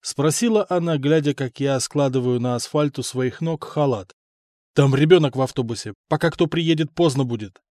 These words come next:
Я снял туфли и залез на парапет. Кто-то вынырнул слева. Показалась на поверхности голова,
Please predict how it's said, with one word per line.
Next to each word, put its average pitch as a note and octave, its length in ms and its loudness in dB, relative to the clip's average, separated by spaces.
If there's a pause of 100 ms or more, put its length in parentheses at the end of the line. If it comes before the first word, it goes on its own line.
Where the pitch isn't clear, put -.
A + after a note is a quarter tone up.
(260)
Я D#3+ 140 0
снял G3 280 0
туфли D#3+ 400 -6
и F3 160 -4
залез C#3+ 460 2
на C3 120 -4
парапет. B2+ 540 -6 (500)
Кто-то D#3 320 2
вынырнул D3+ 640 2
слева. G#2+ 520 -4 (260)
Показалась C#3+ 640 0
на C3+ 100 -4
поверхности C#3 640 -2
голова, C#3 580 2